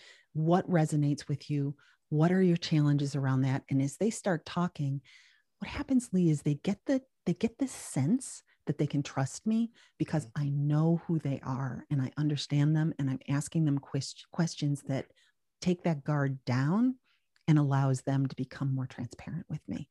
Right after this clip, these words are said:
Speaker 1: It's a beautiful way to start a conversation.
Speaker 2: Absolutely. Absolutely. Yeah. Like you said, building that trust, and you're doing what you're coaching them to do is solve, solving a problem.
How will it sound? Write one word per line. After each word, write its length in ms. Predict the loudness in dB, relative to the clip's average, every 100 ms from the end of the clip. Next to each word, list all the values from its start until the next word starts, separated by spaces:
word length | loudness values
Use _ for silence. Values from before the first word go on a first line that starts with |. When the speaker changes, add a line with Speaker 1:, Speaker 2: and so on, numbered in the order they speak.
| _ _
Speaker 1:
It's 120 | -2 -2
a 40 |
beautiful 540 | 2 4 4 4 0
way 120 | 0 -2
to 80 |
start 280 | -4 -8 -8
a 60 | -8
conversation. 720 | -10 -10 -10 -12 -10 -10 -10 _ _ _ -4
Speaker 2:
Absolutely. 720 | -2 -2 -2 -2 -4 -6 -8 _
Absolutely. 580 | -4 -2 -2 -2 -2 0
Yeah. 160 | 2 2
Like 140 | 0 -2
you 40 |
said, 220 | -2 0
building 320 | 2 4 4
that 160 | 2 0
trust, 340 | 2 2 2
and 220 | 0 -2 -4 -12 -14 2
you're 220 | 6 8
doing 360 | 6 4 6 4
what 160 | 0
you're 360 | 4 6 6 2 _ _ _
coaching 380 | 0 2 2 2
them 160 | 2 0
to 100 | 0
do 180 | 0 0
is 100 | 0
solve, 380 | 2 0 -2 -6
solving 400 | 2 4 4 4
a 100 | 2
problem. 440 | 2 0 0 -6